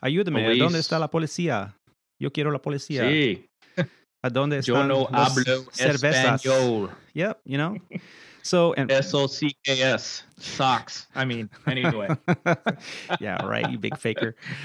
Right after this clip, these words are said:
Speaker 1: All right, so, well, I mean, anything else you wanna add there, Rob?
Speaker 2: No, actually, uh, you, you talked about the food thing real quick. I, I have a funny story, and maybe this is, uh, something for another episode, but,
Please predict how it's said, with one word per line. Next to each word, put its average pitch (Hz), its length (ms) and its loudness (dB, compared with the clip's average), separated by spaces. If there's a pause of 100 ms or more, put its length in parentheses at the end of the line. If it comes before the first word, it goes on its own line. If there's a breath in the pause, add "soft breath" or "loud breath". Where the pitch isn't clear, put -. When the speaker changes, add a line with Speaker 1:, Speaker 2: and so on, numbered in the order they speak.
(400 loud breath)
Speaker 1:
All 160 120 4
right, 165 280 4
so, 160 500 2
well, 214 420 2
I 170 100 2
mean, 180 420 -2 (480)
anything 180 280 2
else 180 160 0
you 180 60 0
wanna 175 140 0
add 170 160 0
there, 175 120 -2
Rob? 175 260 -4 (1400 loud breath)
Speaker 2:
No, 135 180 2
actually, 135 400 2
uh, 123 180 2 (120)
you, 135 180 -6
you 117 140 -6
talked 147 300 -2
about 139 220 0
the 110 80 -4
food 147 360 0
thing 123 240 0
real 120 200 0
quick. 120 420 -4
I, 120 240 -2
I 117 100 0
have 120 180 0
a 110 60 -6
funny 127 280 -4
story, 123 580 0
and 107 300 -4
maybe 120 280 0
this 117 220 -6
is, 113 220 -6
uh, 110 260 -2
something 113 360 -4
for 117 140 -6
another 113 280 0
episode, 110 560 -2
but, 107 260 0